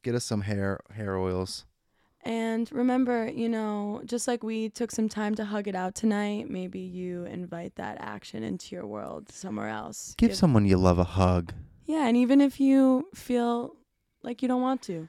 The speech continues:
Speaker 1: You know, next time you're in a
Speaker 2: Feel
Speaker 1: real
Speaker 2: it.
Speaker 1: contentious situation, give 'em a hug.
Speaker 2: Give 'em a hug. And if you still have to fight it out, you still gotta talk it out,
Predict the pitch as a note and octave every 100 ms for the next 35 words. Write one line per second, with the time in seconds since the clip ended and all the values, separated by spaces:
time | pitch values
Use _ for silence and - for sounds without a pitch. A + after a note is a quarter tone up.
0 | _ - G3 G3 G3 - _ D3 F#3+ G#3+
1 | - G#3+ G3 F3 C#3+ B2 C#3 C#3 C#3+ C3
2 | C#3+ C3+ C3 B2+ - - - - D3 C3+
3 | B2+ B2+ C3 - C3+ - _ - C4 A3
4 | G#2+ E2 F2+ F2 F2 E2+ - - _ _
5 | _ _ B3+ D4 D#4 F#4 C#4 F#3+ F#3+ -
6 | - A#3+ A3+ A3 G#3+ A#3+ A#3+ A#3 A#3 A3+
7 | A3 - - A3 A3 G#3 A#3+ B3+ G#3+ G#3
8 | G3+ F#3+ G3 A3 G3+ G3+ G3 A3 C4+